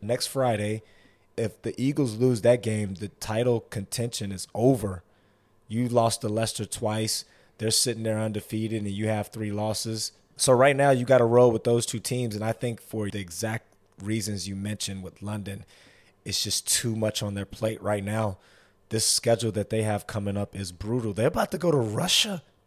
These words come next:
Wednesday, sixteen-hour trip. And then next week they go to Turkey and then come back and play British Basketball League games. So,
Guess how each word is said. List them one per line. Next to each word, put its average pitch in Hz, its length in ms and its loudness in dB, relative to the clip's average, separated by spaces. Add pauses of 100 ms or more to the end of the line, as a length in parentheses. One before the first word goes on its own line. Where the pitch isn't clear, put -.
Wednesday, 101 640 -4 (600)
sixteen-hour 160 880 2
trip. 165 460 -4 (720)
And 135 180 2
then 139 140 2
next 165 280 0
week 156 140 -6
they 143 140 -4
go 156 140 2
to 143 80 0
Turkey 139 640 -4 (540)
and 120 140 -2
then 123 140 0
come 120 200 -2
back 113 220 2
and 107 80 -6
play 113 240 2
British 104 340 -2
Basketball 104 540 -4
League 101 340 -4
games. 113 460 2
So, 110 320 4